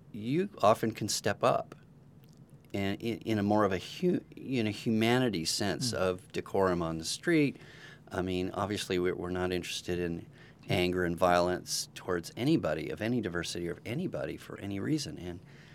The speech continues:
Speaker 1: you know, lots of times we leave stressful lives, and we have these particular constructs of how we fit into pockets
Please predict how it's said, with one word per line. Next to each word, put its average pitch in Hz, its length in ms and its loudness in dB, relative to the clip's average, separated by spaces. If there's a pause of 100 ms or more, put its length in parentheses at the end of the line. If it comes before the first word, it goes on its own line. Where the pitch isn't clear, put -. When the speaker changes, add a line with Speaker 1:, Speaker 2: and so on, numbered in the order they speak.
(260)
Speaker 1:
you 120 100 2
know, 92 140 4
lots 90 240 4
of - 60 -12
times 92 220 -2
we 90 80 0
leave 90 260 0
stressful - 540 0
lives, 95 420 6
and 92 160 -6
we 92 100 -2
have 90 160 0
these 90 160 -4
particular - 540 -6
constructs - 840 -2
of 82 380 -4 (520)
how 92 200 -2
we 85 140 -2
fit 85 300 -2
into 85 280 -2
pockets - 760 -6